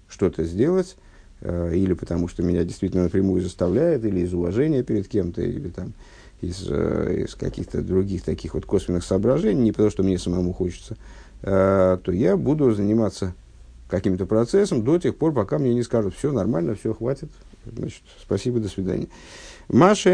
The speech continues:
Энкин, Венер, Тутес, м, м, Мита, Эйгеном, Х-, Хефец, Вероцен. Что не так,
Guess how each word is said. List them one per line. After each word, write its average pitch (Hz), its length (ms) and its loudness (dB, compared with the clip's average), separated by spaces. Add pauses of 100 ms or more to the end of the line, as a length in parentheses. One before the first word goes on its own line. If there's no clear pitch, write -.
(100)
Энкин, 190 320 6
Венер, 170 480 4
Тутес, 170 540 2
м, 117 280 6
м, 110 460 4
Мита, 165 300 2
Эйгеном, 143 460 4
Х-, - 300 0
Хефец, 139 400 0
Вероцен. 113 580 4
Что 151 240 0
не 107 140 2
так, 175 360 0